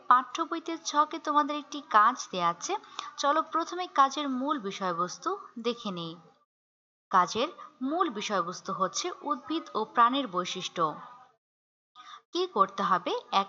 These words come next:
নিচে দেখানো ছকের মতো খাতায় একটি ছক তৈরি করি। বন্ধুরা, তোমরা এই ছকটি অনুসরণ করে নিজেদের খাতায় একটি ছক তৈরি করে নেবে। প্রথমে রয়েছে কিছু প্রশ্ন, কিভাবে শক্তি পায়, কি কি অঙ্গ বা অংশ রয়েছে, কি,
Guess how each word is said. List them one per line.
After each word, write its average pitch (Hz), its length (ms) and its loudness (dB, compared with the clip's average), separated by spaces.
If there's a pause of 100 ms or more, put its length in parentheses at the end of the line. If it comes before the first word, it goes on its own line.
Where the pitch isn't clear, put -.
নিচে 262 280 -2
দেখানো 311 440 0
ছকের 311 420 0
মতো 180 360 2
খাতায় 294 440 4
একটি 294 200 -10
ছক 302 240 2 (140)
তৈরি 269 340 -2
করি। 165 240 -2 (540)
বন্ধুরা, 190 420 2
তোমরা 294 260 2
এই 294 140 -4
ছকটি 302 300 -4
অনুসরণ 302 460 -2
করে 214 280 0
নিজেদের 285 460 -2
খাতায় 247 420 2
একটি 294 220 -12
ছক 294 280 4
তৈরি 180 220 -4
করে 165 220 -6
নেবে। 170 280 -6 (480)
প্রথমে 330 380 -2
রয়েছে 208 340 -4
কিছু 277 240 -8 (140)
প্রশ্ন, 196 380 -6 (760)
কিভাবে 320 360 0
শক্তি 196 360 -4
পায়, 277 260 4
কি - 140 -12
কি 302 220 -4
অঙ্গ 269 320 8
বা 269 120 8 (100)
অংশ 208 340 4
রয়েছে, 170 420 -2
কি, 302 180 -10